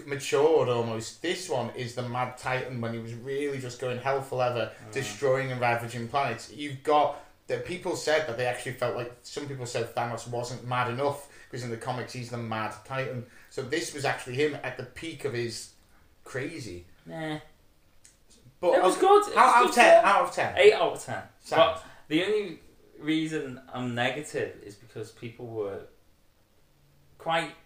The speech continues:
Speaker 2: ridiculously, I felt, over Facebook over the last two weeks while I've been avoiding it, saying it was, like, ten out of ten, it's a perfect film.
Speaker 1: It
Speaker 2: It's just not, and it's not even as good as Infinity War.
Speaker 1: It was a perfect film for me,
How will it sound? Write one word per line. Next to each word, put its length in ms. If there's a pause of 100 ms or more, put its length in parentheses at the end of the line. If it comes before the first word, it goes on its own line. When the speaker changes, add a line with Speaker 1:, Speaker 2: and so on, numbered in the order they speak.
(160)
Speaker 2:
ridiculously, 880
I 200
felt, 420 (440)
over 240
Facebook 760
over 200 (320)
the 60
last 300
two 160
weeks 320
while 240
I've 80
been 120
avoiding 460
it, 180
saying 260
it 120
was, 180
like, 240
ten 200
out 180
of 100
ten, 320 (300)
it's 180
a 100
perfect 480
film. 540 (180)
Speaker 1:
It 220 (520)
Speaker 2:
It's 240
just 160
not, 460 (120)
and 120
it's 140
not 140
even 180
as 80
good 140
as 100
Infinity 460
War. 420 (340)
Speaker 1:
It 260
was 240
a 60
perfect 500
film 360
for 160
me, 380